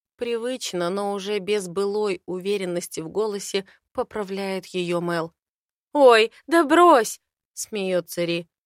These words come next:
"Он явно так не считает". "Он даже не спросил меня, мне не нужны его деньги". Растерянно смотрю на карточку адепта на синей ленточке. "Мне ничего от него не нужно, это...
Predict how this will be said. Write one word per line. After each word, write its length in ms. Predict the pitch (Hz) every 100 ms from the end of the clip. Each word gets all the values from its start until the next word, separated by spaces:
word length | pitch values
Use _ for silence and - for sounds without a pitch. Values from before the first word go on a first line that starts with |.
| _
"Он 200 | 294 294
явно 380 | 285 302 370 403
так 200 | 415 415
не 120 | 330
считает". 640 | - 311 - 208 190 185 _ _ _ _ _ _ _ _ -
"Он 320 | 220 220 214
даже 400 | 220 233 214 226
не 160 | 233
спросил 600 | 220 233 233 220 254 254
меня, 520 | 202 220 226 226 185 - _ _
мне 280 | 240 254 262
не 120 | 254
нужны 400 | 262 254 254 269
его 200 | 220 214
деньги". 580 | 214 233 247 208 180 170 _ _ _ _
Растерянно 720 | 220 214 - - 220 202 190 180
смотрю 480 | - 185 175 214
на 140 | 208 175
карточку 600 | - 202 196 175 - 175
адепта 520 | 170 165 202 - 175
на 160 | 170 170
синей 400 | - 180 180 170
ленточке. 680 | 175 180 175 175 - 175 - _ _ _ _ -
"Мне 260 | 254 262
ничего 460 | 254 247 - 247 269
от 160 | 240 226
него 200 | 226 220
не 120 | 220
нужно, 380 | 254 226 190 -
это... 380 | 247 - 247